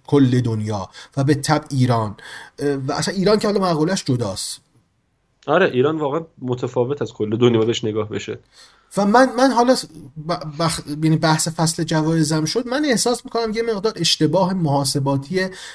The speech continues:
Speaker 1: پخش کننده جهانی فرهادی بود که به این فیلم ضرر زد. اه، حالا فارغ از رفتارهایی که خود فرهادی و عواملش داشتن، اون به کنار، اون حاشیه‌هایی که براش درست کردن،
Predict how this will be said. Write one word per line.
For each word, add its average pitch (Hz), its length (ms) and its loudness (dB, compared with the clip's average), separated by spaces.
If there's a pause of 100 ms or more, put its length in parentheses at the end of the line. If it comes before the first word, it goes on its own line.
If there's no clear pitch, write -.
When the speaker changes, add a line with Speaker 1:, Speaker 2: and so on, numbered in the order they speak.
(140)
Speaker 1:
پخش - 320 0
کننده 151 520 2
جهانی 147 560 2
فرهادی 117 460 -2
بود 113 180 -8
که 117 220 -6 (380)
به 127 60 -2
این 127 100 4
فیلم 135 220 2
ضرر 127 440 2
زد. 110 340 -6 (540)
اه، 127 300 -4
حالا 120 240 -2
فارغ 139 420 2
از 135 340 0 (340)
رفتارهایی 131 520 0
که 147 80 -8
خود 147 240 0
فرهادی 127 520 -2
و 139 40 2
عواملش 123 520 -2
داشتن، 131 340 -4
اون 135 120 2
به 131 100 2
کنار، 127 480 -2 (420)
اون 135 140 -2
حاشیه‌هایی 131 520 0
که 139 100 -2
براش 123 300 -4
درست 123 380 -4
کردن، 131 680 -2